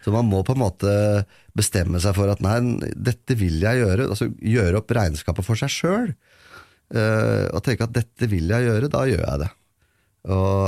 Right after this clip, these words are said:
er man i tvil, så kanskje ikke. Men ikke la den tvilen komme så veldig som trøkk utenfra. Jeg tror man skal være, prøve å være trygg i seg selv, ja.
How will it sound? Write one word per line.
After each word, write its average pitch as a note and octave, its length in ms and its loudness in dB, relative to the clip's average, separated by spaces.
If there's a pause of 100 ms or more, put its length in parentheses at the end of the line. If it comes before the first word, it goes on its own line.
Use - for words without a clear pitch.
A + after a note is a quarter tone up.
er D#2+ 320 -2
man F2 160 0
i F#2 80 0
tvil, E2 480 -4
så F#2 300 -4 (580)
kanskje B2+ 280 -6
ikke. G#3+ 180 -16 (340)
Men A#2 160 2
ikke F#2+ 160 -2
la G#2 120 2
den G2 220 0
tvilen E2+ 400 -2
komme E2 300 -2
så F#2 100 -2
veldig E2+ 380 -2
som E2 180 -6
trøkk - 300 -6
utenfra. F2 420 -6
Jeg G2 120 -6
tror F#2 100 -2
man F2+ 120 0
skal B2+ 160 -2
være, F2 260 0 (420)
prøve G#2+ 240 2
å F#2 80 2
være F#2+ 160 2
trygg E2+ 240 0
i F2 80 0
seg F#2+ 160 0
selv, F2+ 160 0
ja. A2+ 80 -2